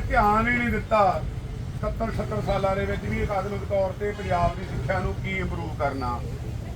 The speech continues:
ਤੇ ਜਿਹੜਾ ਇਹਨਾਂ ਦਾ ਪ੍ਰਬੰਧਕੀ ਢਾਂਚਾ, ਉਹ ਜਦੋਂ ਦਾ ਸਿੱਖਿਆ ਵਿਭਾਗ ਬਣਿਆ ਇਹ, ਲਗਭਗ ਇੱਕ ਅਕਤੂਬਰ ਉੱਨੀ ਸੌ ਸਤਵੰਜਾ ਨੂੰ ਇਹ ਡਿਪਾਰਟਮੈਂਟ ਹੋਂਦ 'ਚ ਆਇਆ। ਉਦੋਂ ਪਹਿਲਾਂ ਡਿਸਟ੍ਰਿਕਟ ਬੋਰਡਾਂ 'ਚ ਸਕੂਲ ਚੱਲਦੇ ਸੀ। ਇਹ ਆਪਦੀ ਸਭ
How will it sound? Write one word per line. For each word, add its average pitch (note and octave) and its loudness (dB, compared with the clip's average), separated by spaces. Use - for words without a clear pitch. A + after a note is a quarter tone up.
ਤੇ G3+ 0
ਜਿਹੜਾ A3+ 2
ਇਹਨਾਂ A#3+ 2
ਦਾ B3 2
ਪ੍ਰਬੰਧਕੀ A3 0
ਢਾਂਚਾ, A3+ 6
ਉਹ B3+ 4
ਜਦੋਂ G3 2
ਦਾ B3 6
ਸਿੱਖਿਆ A3 6
ਵਿਭਾਗ G3+ 6
ਬਣਿਆ G3 4
ਇਹ, F3 0
ਲਗਭਗ F#3+ 2
ਇੱਕ G#3 0
ਅਕਤੂਬਰ G3+ -2
ਉੱਨੀ G#3 2
ਸੌ A3 0
ਸਤਵੰਜਾ G3 2
ਨੂੰ G3+ 2
ਇਹ G3 2
ਡਿਪਾਰਟਮੈਂਟ F3+ 2
ਹੋਂਦ D#3 -2
'ਚ E3+ -2
ਆਇਆ। D#3 2
ਉਦੋਂ F3 -2
ਪਹਿਲਾਂ G3+ -2
ਡਿਸਟ੍ਰਿਕਟ F#3 -4
ਬੋਰਡਾਂ F3+ -2
'ਚ - -2
ਸਕੂਲ - -4
ਚੱਲਦੇ - -4
ਸੀ। F2+ -6
ਇਹ A3+ 0
ਆਪਦੀ G#3+ 2
ਸਭ D4 2